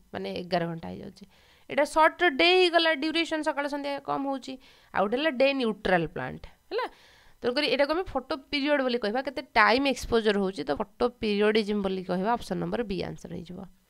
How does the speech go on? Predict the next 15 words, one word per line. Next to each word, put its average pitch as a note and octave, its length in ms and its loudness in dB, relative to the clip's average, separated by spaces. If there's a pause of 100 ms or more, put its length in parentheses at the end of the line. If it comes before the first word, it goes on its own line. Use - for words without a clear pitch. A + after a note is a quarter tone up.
(420)
ସେଭେଣ୍ଟି D#4 500 2
ନାଇନ୍ C4 380 2
ଦେଖ, G3 180 -4 (400)
ଦେଇଛି, B3+ 340 -8 (460)
ଏ A#3+ 100 -6 (440)
ପିଓର D#4 420 -2
ଟଲ୍ C4+ 500 2
ପି C4 200 -4
ପ୍ଲାଣ୍ଟ G3+ 440 0 (540)
କ୍ୟାନ୍ A3 260 8
ବି C4+ 120 6
ଡିଫରେନ୍ସିଏଟେଡ୍ C#4+ 880 0
ଫ୍ରମ୍ A3+ 320 0
ଏ B3 80 2
ହାଇବ୍ରିଡ୍ G#3 640 2